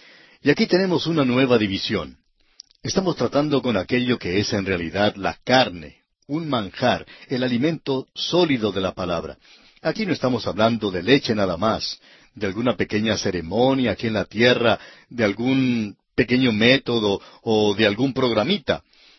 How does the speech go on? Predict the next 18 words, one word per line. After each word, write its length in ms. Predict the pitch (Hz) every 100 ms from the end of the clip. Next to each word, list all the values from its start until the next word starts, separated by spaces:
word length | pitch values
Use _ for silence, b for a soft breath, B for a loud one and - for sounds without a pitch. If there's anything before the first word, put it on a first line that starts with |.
| b _
Estamos 360 | 123 - 226 170
hablando 280 | 170 202 156
aquí 240 | - 156
en 80 | 139
este 200 | 131 127
capítulo 460 | 101 - - 104
nueve 340 | 87 110 117 110
de 120 | 95
la 60 | 87
Epístola 500 | - 113 - 110 98
a 40 |
los 160 | 95 -
Hebreos 580 | 98 131 127 123 - -
en 180 | 156 127
cuanto 460 | 113 160 165 135 143
a 40 |
la 200 | 131 117
adoración. 720 | 107 101 95 92 160 147 78